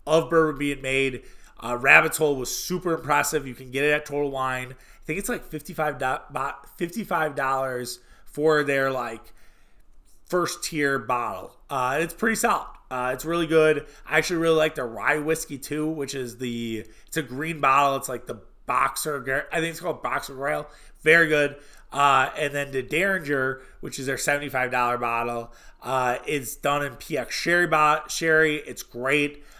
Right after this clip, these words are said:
Uh, I really learned how to drink bourbon on this trip. I am admittedly, uh, bourbon and diet guy, uh, bourbon and ginger ale guy. Uh, but I, I kinda learned how to drink bourbon neat. Uh, this acclimation shi-,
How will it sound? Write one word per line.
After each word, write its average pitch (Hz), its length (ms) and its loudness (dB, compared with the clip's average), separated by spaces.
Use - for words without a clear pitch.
Uh, 127 220 -4
I 151 100 4
really 165 320 2
learned 147 280 -4
how 131 200 -4
to - 20 -10
drink 135 400 -10
bourbon 143 420 -4
on 156 140 -2
this 156 100 -8
trip. 156 480 2
I 131 160 2
am 135 420 -2
admittedly, 147 640 -2
uh, 120 380 -2
bourbon 147 320 0
and 131 120 -8
diet 127 440 2
guy, 127 480 2
uh, 113 340 -10
bourbon 139 320 -2
and 135 160 -8
ginger 123 380 -6
ale 127 280 0
guy. 123 420 -2
Uh, 123 300 -4
but 170 440 4
I, 143 300 0
I 131 100 -2
kinda 151 280 -2
learned 147 300 -4
how 131 180 -2
to 131 60 -2
drink 127 320 -10
bourbon 117 340 -10
neat. 170 380 -10
Uh, 120 180 -6
this 120 300 -6
acclimation 139 720 -4
shi-, 151 200 -2